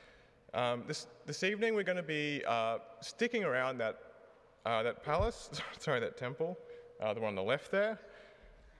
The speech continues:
I'm getting confused already here. Uh, we're heading into one Kings chapter eight. It's the opening ceremony for the temple.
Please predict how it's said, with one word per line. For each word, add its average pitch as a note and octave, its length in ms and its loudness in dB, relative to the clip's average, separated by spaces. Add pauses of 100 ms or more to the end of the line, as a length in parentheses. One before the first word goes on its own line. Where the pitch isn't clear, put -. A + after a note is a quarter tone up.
(320)
I'm B2+ 80 -8
getting B2 180 0
confused A2+ 440 -6
already A2 260 -2
here. G2 200 -6 (1080)
Uh, B2+ 120 4
we're D3 80 0
heading F3 200 0
into D3+ 180 0
one C#3 180 0
Kings C3+ 220 -4
chapter B2 360 2
eight. A2+ 220 0 (580)
It's C3 120 -4
the A#2+ 140 0
opening D#3 480 2
ceremony C3+ 580 0 (120)
for - 120 -6
the B2 80 -2
temple. A2+ 520 0